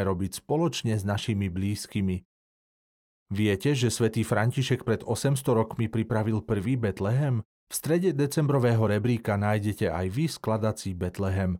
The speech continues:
Vystrihnite si ho a poskladajte. Môžete ho poslať ako vianočný pozdrav, alebo ho postavte k vianočnému stromčeku,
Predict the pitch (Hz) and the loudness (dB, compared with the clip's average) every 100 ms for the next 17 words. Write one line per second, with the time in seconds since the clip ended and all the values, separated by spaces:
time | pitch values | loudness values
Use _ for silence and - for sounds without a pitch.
0 | _ 104 110 - 131 123 151 156 165 - | _ 0 0 2 2 4 4 2 -2 0
1 | 160 151 - 95 95 98 - 101 95 92 | 0 2 0 -4 -4 -4 -2 0 2 0
2 | - 90 - _ - 123 175 180 175 127 | -2 -6 -6 _ -2 2 4 2 4 2
3 | 127 131 131 110 - 104 113 107 107 110 | 4 0 2 2 2 0 2 2 2 2
4 | - 95 87 120 156 151 143 117 110 120 | 0 -4 0 0 2 2 2 2 2 2
5 | 180 156 127 - 120 - 113 110 98 107 | 2 4 2 2 -2 2 0 2 0 2
6 | 120 127 - 113 104 92 - 123 165 160 | 2 0 0 0 0 0 -2 0 2 2
7 | 151 127 | 0 2